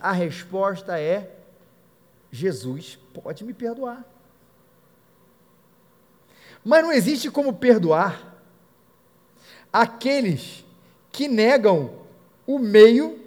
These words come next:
de se alcançar o perdão. Jesus. Ou seja, traduzindo uma palavra, uma, uma frase mais simples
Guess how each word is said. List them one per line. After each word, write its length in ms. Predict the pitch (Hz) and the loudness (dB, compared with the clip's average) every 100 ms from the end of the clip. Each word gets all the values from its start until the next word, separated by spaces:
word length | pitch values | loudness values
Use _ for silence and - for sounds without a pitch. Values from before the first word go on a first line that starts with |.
| - | -20
de 240 | 160 143 247 | -14 -6 -6
se 160 | - | 0
alcançar 560 | 240 240 254 254 - 196 | 2 2 0 -4 -4 -4
o 60 | 214 | -4
perdão. 600 | 294 277 220 180 175 - _ _ _ _ _ _ _ _ | -6 -6 -6 -8 -12 -18 _ _ _ _ _ _ _ _
Jesus. 560 | 95 95 160 127 110 90 - - _ _ _ _ _ _ _ _ _ _ _ _ _ _ _ _ - | -18 -10 -8 -8 -12 -14 -20 -20 _ _ _ _ _ _ _ _ _ _ _ _ _ _ _ _ -6
Ou 160 | 190 | -6
seja, 420 | 190 - 160 127 | -4 -8 -6 -6
traduzindo 400 | 123 143 135 170 | -8 -10 -10 -10
uma 180 | 170 160 | -10 -10
palavra, 400 | 143 156 156 160 - | -8 -6 -6 -8 -12
uma, 260 | 151 151 147 | -16 -12 -10
uma 140 | 156 | -10
frase 280 | 147 170 156 | -8 -10 -8
mais 220 | 175 156 | -10 -10
simples 760 | - - 196 233 233 240 - | -14 -14 -12 -12 -12 -16 -18